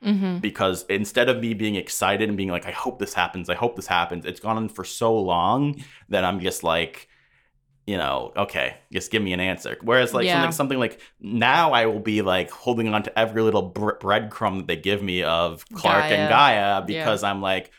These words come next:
Speaker 2: "Ooh, maybe this will happen, and if it does, it will be this season."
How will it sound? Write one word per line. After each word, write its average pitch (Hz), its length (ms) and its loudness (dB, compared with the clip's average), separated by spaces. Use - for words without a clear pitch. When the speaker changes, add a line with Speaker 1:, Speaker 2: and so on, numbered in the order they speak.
Speaker 2:
"Ooh, 117 280 4
maybe 107 320 -2
this 110 220 2
will 135 220 2
happen, 90 340 0
and 101 120 -2
if - 100 -6
it 90 120 -6
does, 135 400 4
it 131 100 4
will 101 100 4
be 80 140 -6
this - 260 0
season." 123 320 -2